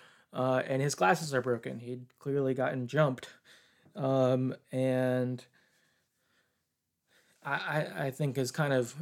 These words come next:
at a wit's end. He's like, "All right, I need to kind of compose myself before I come home to the family." Uh, the family, of course, is really supportive of him.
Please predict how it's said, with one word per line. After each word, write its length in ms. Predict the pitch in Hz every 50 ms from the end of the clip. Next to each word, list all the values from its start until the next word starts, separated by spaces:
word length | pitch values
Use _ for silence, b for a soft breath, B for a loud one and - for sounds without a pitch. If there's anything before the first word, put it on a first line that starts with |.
| - -
at 120 | - 160 147
a 240 | 143 139 135 135 -
wit's 260 | 147 147 147 - -
end. 220 | 143 135 123 113 120
He's 140 | 127 120
like, 120 | 135 123 127
"All 140 | 135 139 135
right, 160 | 131 127 127
I 60 | 127
need 200 | 131 135 131 131
to 60 | 131
kind 200 | 123 - 143 135
of 80 | 131 127
compose 440 | - 131 131 120 - 160 180 175 135
myself 440 | 139 135 135 - - 127 123 123 -
before 300 | 131 123 - - 123 123
I 80 | 120 120
come 180 | - 135 127
home 220 | 120 113 123 120 117
to 100 | - 127
the 80 | 120 117
family." 560 | - 127 123 123 123 120 117 117 123 123 123 _ - 147
Uh, 240 | 127 123 123 123 131 - 147
the 80 | 135
family, 340 | - 185 185 180 175 170 160
of 120 | 156 151
course, 300 | - - 147 139 127 -
is 160 | 139 123 - 143
really 160 | 143 139 135
supportive 540 | 135 - 127 - - 151 156 151 147 135 135
of 300 | 147 143 139 139 139 -
him. 320 | - 143 131 131 139